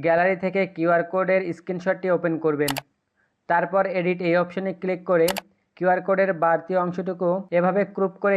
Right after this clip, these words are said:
কেটে নেবেন। এভাবে কিউআর কোডটা ক্রপ করে কেটে সেভ করে নেবেন।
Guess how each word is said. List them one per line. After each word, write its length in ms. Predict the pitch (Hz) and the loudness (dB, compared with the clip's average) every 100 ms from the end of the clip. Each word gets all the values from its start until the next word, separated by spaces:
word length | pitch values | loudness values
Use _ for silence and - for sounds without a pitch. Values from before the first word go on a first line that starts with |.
| 190 | 0
কেটে 220 | 175 170 160 | 0 0 0
নেবেন। 240 | 147 135 139 _ _ _ _ _ _ _ | 0 -4 -8 _ _ _ _ _ _ _
এভাবে 340 | 170 175 196 202 190 | -2 0 0 -2 -2
কিউআর 260 | 180 185 180 | 0 0 0
কোডটা 260 | 196 185 180 180 | -4 -2 -2 -2
ক্রপ 200 | 185 180 | -6 -2
করে 140 | 190 185 - | -2 -2 -2
কেটে 220 | 175 175 165 | -4 -2 -4
সেভ 140 | 180 175 - | -4 -6 0
করে 140 | 180 156 | 0 2
নেবেন। 220 | 143 135 | 0 -4